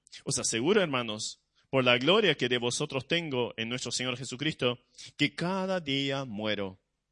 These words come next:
Si como hombre batallé en Éfeso contra fieras, ¿qué me aprovecha? Si los muertos no resucitan, comamos y bebamos, porque mañana moriremos.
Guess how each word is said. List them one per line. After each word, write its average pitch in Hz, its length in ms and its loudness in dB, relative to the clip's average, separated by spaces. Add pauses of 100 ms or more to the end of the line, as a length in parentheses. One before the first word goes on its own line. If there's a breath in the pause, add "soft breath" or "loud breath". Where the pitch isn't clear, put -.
(300 loud breath)
Si 160 160 -2
como 180 260 4
hombre 220 260 2
batallé 160 520 4
en 170 80 0
Éfeso 165 400 0
contra 120 280 -4
fieras, 143 640 -2 (320)
¿qué 233 160 4
me 254 120 2
aprovecha? 233 580 -2 (140)
Si - 180 0
los 123 140 2
muertos 143 340 2
no 143 140 2
resucitan, 135 600 -2 (160 loud breath)
comamos 294 460 4
y 226 60 2
bebamos, 220 500 2
porque 127 240 -4
mañana 127 320 0
moriremos. 139 680 0